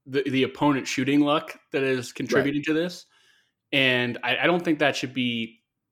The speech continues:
Speaker 1: overstated. Opponents are shooting thirty-two percent from three against the Hawks. That's the lowest mark in the league. That's sure to come up. They, they might still wind up with the lowest opponent three-point shooting percentage in the league 'cause one team has to every year.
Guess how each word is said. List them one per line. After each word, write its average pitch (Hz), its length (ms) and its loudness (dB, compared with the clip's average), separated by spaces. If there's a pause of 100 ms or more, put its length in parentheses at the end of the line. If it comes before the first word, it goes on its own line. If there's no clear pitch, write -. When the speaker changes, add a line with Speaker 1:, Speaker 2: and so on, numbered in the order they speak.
(200)
Speaker 1:
overstated. 113 720 2
Opponents 139 400 0
are 127 80 -2
shooting 120 260 -2
thirty-two 117 460 -4
percent 107 380 -8
from 104 160 -14
three 104 260 -4
against 104 240 -6
the 110 80 -8
Hawks. 98 320 -6
That's 104 240 -8
the 117 100 -6
lowest 104 460 -4
mark 98 280 -6
in 101 80 -6
the 95 80 -6
league. 92 320 -8
That's - 300 -8 (400)
sure 131 720 0 (120)
to 127 120 -4
come 107 400 -6
up. 87 280 -10 (800)
They, 151 320 2
they 143 140 2
might 170 280 4 (140)
still 175 320 4
wind 127 300 0
up 120 200 -2
with 123 140 0 (140)
the 120 80 0
lowest 113 420 0
opponent 110 420 -6
three-point 113 380 -6
shooting 107 220 -6
percentage 101 420 -8
in 107 100 -6
the 98 60 -6
league 98 360 -6 (600)
'cause 110 180 -6 (220)
one 135 300 -2
team 139 240 0
has 127 300 -2
to 104 180 -6
every 104 240 -4
year. 92 300 -4